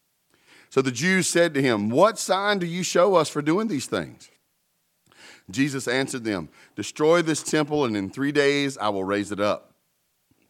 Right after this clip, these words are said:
The Jews then said, "It has taken forty-six years to build this temple, and will you raise it up in three days?" But he was speaking about the temple of his body. When therefore he was raised from the dead, his disciples remembered that he had said this,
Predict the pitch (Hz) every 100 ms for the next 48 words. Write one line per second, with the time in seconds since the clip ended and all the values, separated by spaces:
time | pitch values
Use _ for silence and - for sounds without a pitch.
0 | _ _ _ 113 135 110 175 165 127 156
1 | 160 - 110 95 147 240 - 131 120 101
2 | 90 - 135 143 147 139 151 135 143 160
3 | 156 156 110 110 104 101 - 117 101 78
4 | - - - _ _ _ 113 113 151 143
5 | 170 139 110 135 156 139 135 175 113 101
6 | 113 120 117 127 175 196 - _ _ _
7 | _ _ _ 87 127 113 - 120 101 98
8 | 95 90 - 107 90 80 73 87 95 101
9 | 73 - _ _ _ _ _ - - -
10 | 185 190 180 147 156 156 135 120 143 147
11 | 131 117 113 139 135 139 120 123 - 151
12 | 175 139 131 120 127 170 220 180 139 127
13 | 123 113 - 147 160 107 113